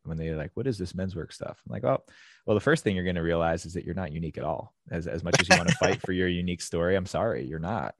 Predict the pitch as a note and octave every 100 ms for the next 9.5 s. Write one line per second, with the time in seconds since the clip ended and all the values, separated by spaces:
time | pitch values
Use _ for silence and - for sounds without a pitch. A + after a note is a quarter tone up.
0 | - D#2 D#2 D#2 D#2+ - - G2+ F#2+ F2+
1 | A#2+ - - F#2+ G2+ F2+ G2+ E2+ F#2 G#2
2 | D#2+ F2+ G#2 D#2+ D2+ - - - - A2
3 | F2+ G2 F#2+ F#2+ F#2+ F#2 D#2+ D#2 F#2+ F#2
4 | - _ _ - - - G2 G#2 - F2+
5 | - F2 A#2+ - D#2+ E2 - D#2+ D#2+ D2+
6 | D2 - D#2+ F2 - - D2 C#2+ - -
7 | - - D#3 _ _ E2 E2+ E2 D#2 D2
8 | E2 E2 D2 - _ E2 F2 E2 E2 F2+
9 | F#2 E2+ D2+ A1+ A1